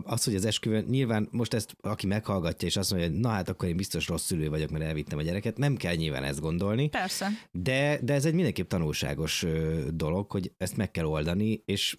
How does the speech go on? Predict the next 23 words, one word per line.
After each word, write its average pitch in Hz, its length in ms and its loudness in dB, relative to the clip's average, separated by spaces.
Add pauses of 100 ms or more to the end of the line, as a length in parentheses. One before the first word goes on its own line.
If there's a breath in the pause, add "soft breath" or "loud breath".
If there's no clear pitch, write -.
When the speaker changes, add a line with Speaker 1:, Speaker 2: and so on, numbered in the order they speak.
(100)
Speaker 1:
hát 107 200 -6
persze, - 380 0
sokan 85 380 0
beszélnek 78 480 0
erről, 110 240 0
de 107 80 0
ezt 104 160 -4
így 101 100 0
még 98 140 2
nem 80 320 0 (240)
hallottuk 76 400 -2
kifejtve. - 560 -6 (380 loud breath)
Na 143 120 2
jó, 180 140 4
beszéljünk 151 460 2
akkor 117 160 0
az 107 180 0
alvásról. 87 920 2
Mi 143 100 4
történik 98 460 0
az 95 100 0
alvás 78 440 0
közben, 135 540 2